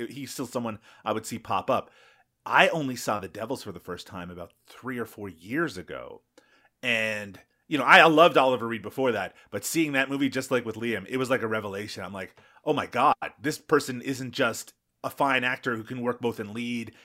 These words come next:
and supporting roles. This is a guy who can, com-, can command the screen to such an extent that you cannot take your eyes off of him." That literally you could, you take the part of the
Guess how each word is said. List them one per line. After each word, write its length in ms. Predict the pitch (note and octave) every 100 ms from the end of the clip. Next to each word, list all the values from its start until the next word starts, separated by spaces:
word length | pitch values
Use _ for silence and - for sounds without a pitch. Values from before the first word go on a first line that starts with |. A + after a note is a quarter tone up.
| -
and 120 | G#2
supporting 460 | - - C#3+ D#3+ A#2
roles. 340 | G2 G2+ F#2+ _ - D3
This 140 | D#3
is 60 | D3+
a 80 |
guy 200 | C#3+ A#2+
who 80 | A#2+ - _ _
can, 180 | - C3
com-, 240 | - B2+ B2+ -
can 160 | - D3
command 480 | - C#3 D3+ D#3 D3
the 60 |
screen 400 | - - C#3+ C#3 - -
to 80 | C3
such 240 | E3 -
an 60 | B2
extent 380 | - D#3+ D#3 B2 - -
that 240 | C#3 B2+ D3
you 80 | B2
cannot 440 | - D#3+ D#3+ C#3
take 220 | E3 C3+
your 160 | B2+ A2+
eyes 200 | A2 A2+
off 160 | B2+ A2+
of 80 |
him." 160 | F2+ E2
That 140 | A2+ C#3
literally 440 | D#3+ D3 C#3+ C3+ - -
you 160 | C#3+
could, 200 | F3 D#3+
you 80 | D#3+
take 300 | D#3+ F3 -
the 80 | D3
part 440 | - - - G3 C3
of 180 | C3+
the 320 | A#2+ B2 A2